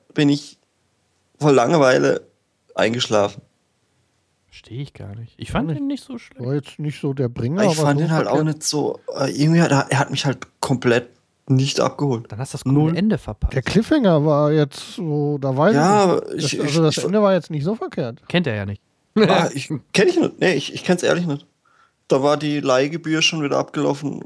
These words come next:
Speaker 1: wo ich's beim dritten Mal
Speaker 3: <laughs>
Speaker 1: versuchen wollte.
Speaker 3: Also,
Speaker 1: Dann
Speaker 3: Matt, also das Ende reißt es ein bisschen hoch.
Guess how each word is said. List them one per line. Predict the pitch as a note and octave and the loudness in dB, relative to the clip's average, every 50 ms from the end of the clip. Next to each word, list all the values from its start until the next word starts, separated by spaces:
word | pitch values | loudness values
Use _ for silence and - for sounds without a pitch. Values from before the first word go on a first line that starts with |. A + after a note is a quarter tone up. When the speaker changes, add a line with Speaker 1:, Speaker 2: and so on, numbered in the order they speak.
| - - | -12 -10
Speaker 1:
wo | - G2 A2+ - - - G#3+ C#3+ | -8 -6 -4 -4 -2 0 0 0
ich's | C3+ - - | 0 -2 0
beim | C#4+ C4 | 2 4
dritten | G4 B4+ - - - | 4 4 4 4 2
Mal | C#4+ D4+ C#4 C3+ - - A#3 A#3+ - | 0 2 2 2 2 4 2 2 0
Speaker 3:
<laughs> | - | -4
Speaker 1:
versuchen | - - - C#3 - C#3+ C#3 C3+ C#3 C3 | -12 -6 -4 -2 2 2 2 2 2 4
wollte. | B2 A#2+ - C#3+ | 4 4 4 4
Speaker 3:
Also, | E3 D#3+ F#3 F3 | 4 4 4 2
Speaker 1:
Dann | - - | 2 2
Speaker 3:
Matt, | C#3+ D#3+ F#3+ F#3+ A2+ A2+ | 0 2 2 0 0 -4
also | E3+ E3+ D#3+ F3 | -6 -4 -4 -2
das | E3 E3+ D#3+ - | -2 -2 -2 -2
Ende | D3 F#3 G#3+ A#3 G3+ | -4 -4 0 0 0
reißt | E3 E3 E3+ D#3+ - - - | 2 2 0 0 -2 -6 -10
es | D#3 - | -8 -6
ein | F3 D#3+ | -6 -4
bisschen | E3+ E3 - - D#3 D#3 | -4 -6 -4 -4 -4 -2
hoch. | D#3 E3+ F3 D3+ A#2 - - _ | 0 2 2 0 0 -4 -10 _